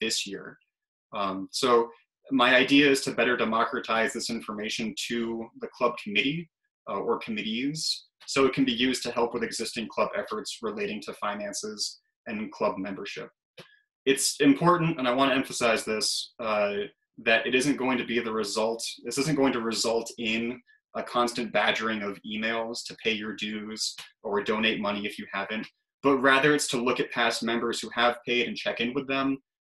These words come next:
and also reminding them that their membership benefits are, are, are due, uh, if they would like to, to contribute. Um, and in particular, we're hoping to use this method to reach young O H, um, who make up a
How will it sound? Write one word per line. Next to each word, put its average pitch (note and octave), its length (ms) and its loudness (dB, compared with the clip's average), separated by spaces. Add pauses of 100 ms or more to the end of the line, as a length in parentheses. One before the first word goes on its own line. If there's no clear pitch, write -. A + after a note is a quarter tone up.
(100)
and A2 100 -4
also A2+ 280 0
reminding A2 520 0
them A#2 140 0
that A2+ 100 -4
their A#2+ 120 -4
membership A#2 400 -4
benefits A#2 420 -6
are, A2 280 -6
are, G#2 360 -4
are G#2 240 0
due, C#3 400 0 (340)
uh, G2 200 -2
if G#2+ 180 -4
they A2+ 80 0
would G#2 160 -4
like G#2+ 220 -2
to, G#2+ 440 -4 (160)
to G#2+ 180 -10
contribute. C3 520 -2 (420)
Um, A2 160 0
and B2 80 6
in C#3+ 100 8
particular, C#3+ 720 2
we're A#2 120 -2
hoping A#2+ 240 0
to A2 80 -4
use A2 260 -6
this - 200 -6
method A2 260 -4
to - 160 -8
reach G#2+ 360 -8 (240)
young A2+ 280 0
O C3+ 140 2
H, D#3 400 -2 (180)
um, G#2 280 -10
who A#2 60 -6
make A2+ 200 -2
up B2 120 -6
a A2+ 240 -2